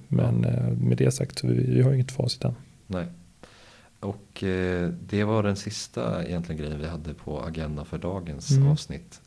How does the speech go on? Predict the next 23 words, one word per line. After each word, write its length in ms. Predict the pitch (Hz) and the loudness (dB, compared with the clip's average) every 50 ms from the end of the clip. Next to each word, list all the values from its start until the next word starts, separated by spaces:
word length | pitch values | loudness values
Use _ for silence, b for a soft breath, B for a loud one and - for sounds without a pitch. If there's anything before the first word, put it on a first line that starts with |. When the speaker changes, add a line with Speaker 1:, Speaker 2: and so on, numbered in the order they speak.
| - | -10
Speaker 2:
Eh, 360 | - 82 78 78 78 76 78 78 76 82 87 87 | -8 -6 -4 -4 -4 -6 -6 -8 -10 -12 -10 -6
vi 80 | 82 85 | -4 -4
har 80 | 87 | -4
snackat 340 | 87 - 90 85 - - - | -4 -4 -6 -6 -6 -8 -8
lite 440 | 80 78 - - - 78 76 76 80 - - b b b b b b b b b b | -8 -10 -8 -8 -6 -6 -4 -4 -6 -8 -14 b b b b b b b b b b
inläsningsstöd, 880 | 85 85 82 80 82 - - 82 82 - - 85 85 85 85 85 87 87 - - - - | -2 -2 0 0 -2 -2 -4 -4 -4 -4 -2 0 2 2 2 2 0 -4 -8 -14 -18 -14
eh, 360 | - 85 85 82 - - - - - | -12 -10 -10 -8 -8 -10 -10 -10 -10
tips 260 | - 85 - - - | -10 -10 -10 -8 -6
där 280 | - 80 87 90 104 107 | -2 -2 -2 -2 -2 -4
omkring. 440 | 85 85 - - 92 90 90 92 101 - b b b b b b b b b b | -6 -6 -6 -4 -4 -4 -4 -6 -8 -10 b b b b b b b b b b
Och, 380 | 87 - - - - - - | -10 -10 -10 -12 -14 -10 -8
eh, 240 | 76 76 76 76 73 - - - - | -6 -6 -4 -6 -8 -10 -12 -16 -12
tips 260 | - - 85 85 - - | -8 -8 -8 -8 -6 -8
då 80 | 78 | -6
för 120 | - - 80 | -4 -4 -4
att 180 | 80 80 - | -6 -6 -8
kunna 460 | - - 82 80 78 76 76 76 69 - - - - - | -8 -6 -4 -4 -2 -4 -4 -6 -8 -10 -14 -18 -20 -20
hålla 300 | - - - 85 82 78 | -14 -6 -4 -2 -2 -2
det 80 | 71 - | -2 -4
effektivt 480 | - - - 85 - - 71 - - | -6 -8 -10 -12 -10 -10 -10 -10 -10
och 60 | - - | -12 -12
plugga 220 | - 85 82 78 | -10 -10 -8 -6
hemma. 340 | 80 80 76 76 80 80 | -6 -6 -4 -4 -6 -6